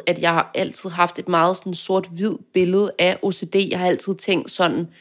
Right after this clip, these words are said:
"Nå, men jeg gør de her ting, det er min O C D. Hvad gør andre ting? Så s-, hvad gør andre folk? Så skal jeg gøre, som de gør." For eksempel, hvis andre mennesker godt kan have en vandflaske ved siden af deres computer nede i tasken, jamen, det kan jeg ikke have.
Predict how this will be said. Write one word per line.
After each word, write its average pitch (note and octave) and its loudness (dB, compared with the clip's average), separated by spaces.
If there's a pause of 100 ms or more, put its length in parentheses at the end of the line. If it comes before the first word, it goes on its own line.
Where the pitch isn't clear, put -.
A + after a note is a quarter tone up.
(400)
"Nå, F#3 4
men F3+ 2
jeg G3 4
gør F#3+ 4
de F#3+ -4
her G3 2
ting, F3+ -2
det G3+ -2
er G3+ 0
min G3+ 0
O F3 -6
C F3 -8
D. G3 -2
Hvad F#3 0
gør F#3+ -2
andre E3+ -2
ting? F#3 -4
Så G3+ -6
s-, - -8
hvad F#3+ 0
gør F#3+ 0
andre F3 0
folk? - 0
Så - -8
skal - -6
jeg F3+ 2
gøre, F3+ 0
som F#3 -6
de F3+ -6
gør." D3+ 0
For - -10
eksempel, F3+ -2 (400)
hvis F#3 -2
andre F#3+ 2
mennesker F#3 0
godt G#3 2
kan A#3 -4
have G3+ 0
en F#3+ -2
vandflaske G3 -2
ved F#3 -10
siden G3 -2
af G3 -2
deres F3 0
computer G3 -4
nede F#3+ -2
i F#3+ -8
tasken, F#3+ -4 (360)
jamen, F#3 0 (200)
det A3+ 2
kan G#3+ 0
jeg F3 4
ikke A#3+ 0
have. A3+ -2